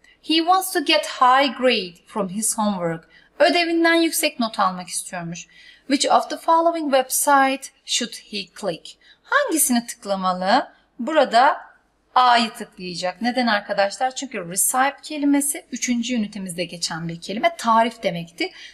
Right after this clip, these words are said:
Best recipes, en iyi tarifler. Arkadaşımız da, e, bir tarif, yani iyi yemek yapmayı istediği için onun için en uygun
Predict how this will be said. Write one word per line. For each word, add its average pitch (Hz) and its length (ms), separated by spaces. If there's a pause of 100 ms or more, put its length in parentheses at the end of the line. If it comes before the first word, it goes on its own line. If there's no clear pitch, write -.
(140)
Best 302 520
recipes, 208 760
en 277 120
iyi 240 200
tarifler. 202 680 (520)
Arkadaşımız 214 720
da, 185 160 (460)
e, 175 340
bir 220 200
tarif, 202 480
yani 196 360
iyi 220 220
yemek 202 300
yapmayı 190 340
istediği 196 460
için 269 300 (320)
onun 208 240
için - 400
en 233 420
uygun 190 840